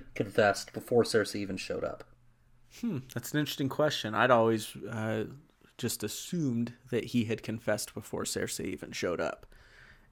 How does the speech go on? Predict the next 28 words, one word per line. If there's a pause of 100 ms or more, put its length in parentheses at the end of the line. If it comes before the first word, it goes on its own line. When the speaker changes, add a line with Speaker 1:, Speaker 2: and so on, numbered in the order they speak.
Speaker 2:
and
High
Septon
was
just
waiting. (600)
Speaker 1:
I
think
I
agree
with
that,
too. (480)
Speaker 2:
Uh,
that's
an
interesting
point
that
I
hadn't
considered. (2250)
Speaker 1:
But
he,
he,
he
plays
it,